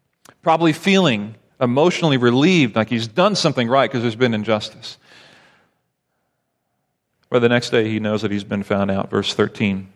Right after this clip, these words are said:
"The next day he went out and saw two Hebrews fighting. And he asked the one in the wrong, 'Why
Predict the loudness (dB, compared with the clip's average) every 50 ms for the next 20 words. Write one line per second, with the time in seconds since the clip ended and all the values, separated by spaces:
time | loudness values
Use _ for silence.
0 | _ -6 -4 -2 -2 -2 -2 -2 -2 -2 0 0 -2 0 0 0 0 2 2 0
1 | 0 -2 -4 -4 -2 0 0 0 -2 -4 -6 -6 -6 -4 -4 -4 -2 -2 -2 -2
2 | -2 -4 -2 -2 -2 -2 -2 -4 -8 -10 -16 _ _ _ _ _ _ _ _ _
3 | _ _ _ _ _ _ _ _ _ _ _ _ _ _ _ _ _ _ _ _
4 | _ _ -20 -12 -6 -2 0 0 2 0 0 -2 -2 -2 -2 0 0 0 0 0
5 | 0 0 0 2 2 2 2 2 0 -2 -6 -10 -16 _ _ -20 -16 -14 -6 -2
6 | 0 2 2 2 2 0 -2 -4 -6